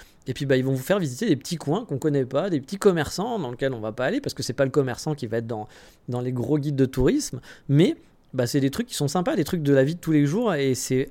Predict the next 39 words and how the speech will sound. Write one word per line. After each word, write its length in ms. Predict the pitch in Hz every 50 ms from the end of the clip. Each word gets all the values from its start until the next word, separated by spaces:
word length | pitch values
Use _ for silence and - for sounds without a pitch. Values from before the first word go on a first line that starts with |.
| - _
plutôt 220 | - 147 143 220 214
agréable 320 | 190 160 135 143 196 214
de 80 | 165 143
voir 200 | 131 147 156 -
ces 100 | - 143
gens 160 | 127 135 131
normaux, 460 | 135 139 143 139 143 135 135 175 220
ces 140 | - - 139
gens 120 | 131 139
de 60 | 135
trucs 180 | - - 151 139
de 80 | 131 127
vie 100 | 135 143
de 40 |
tous 120 | 143 - 147
les 120 | 139 131
jours, 180 | 117 123 170 202
bah, 160 | 175 120 107
votre 240 | 104 127 139 143 123
vie 100 | 165 269
finalement, 380 | - - 170 147 139 135 127
parce 140 | 117 - -
que, 80 | - 127
bah, 180 | 113 113 110
vous, 140 | 110 123 165
vous 120 | 180 139 120
allez 160 | 117 117 117
pas 320 | 120 151 151 147 139 123
manger 260 | 113 123 131 131 151
à 20 | 147
la 80 | 139
Tour 160 | 131 - 143 139
d'Argent 280 | 139 131 135 147 156
tous 100 | 139 139
les 120 | 127 127 127
mi-, 220 | 123 123 127 127
tous 80 | - -
les 80 | 143 151
week-ends, 380 | 143 131 127 - 151 185 233